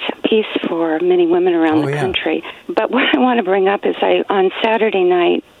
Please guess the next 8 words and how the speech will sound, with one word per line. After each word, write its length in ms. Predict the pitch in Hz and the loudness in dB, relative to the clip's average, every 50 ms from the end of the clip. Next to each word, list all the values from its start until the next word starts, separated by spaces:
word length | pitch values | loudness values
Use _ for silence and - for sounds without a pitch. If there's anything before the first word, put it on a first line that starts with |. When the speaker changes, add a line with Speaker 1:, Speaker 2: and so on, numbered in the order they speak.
| - - - 190 | -8 -6 -4 0
Speaker 1:
there 160 | 208 208 202 | 0 2 2
must 280 | 202 196 196 - - - | 2 0 0 -2 -2 -4
have 140 | 214 185 - | -4 -4 -2
been, 380 | - 180 175 165 160 165 165 160 - - - - - - - - - - - | 0 2 2 2 2 2 0 -2 -6 -14 -20 -20 -18 -18 -16 -16 -16 -4 -2
there 80 | 208 196 | 0 0
was 120 | 196 170 | 2 2
an 120 | 202 190 | 2 2
estimated 560 | 180 180 - - - 190 175 175 165 165 160 | 2 0 0 0 0 2 2 2 2 0 0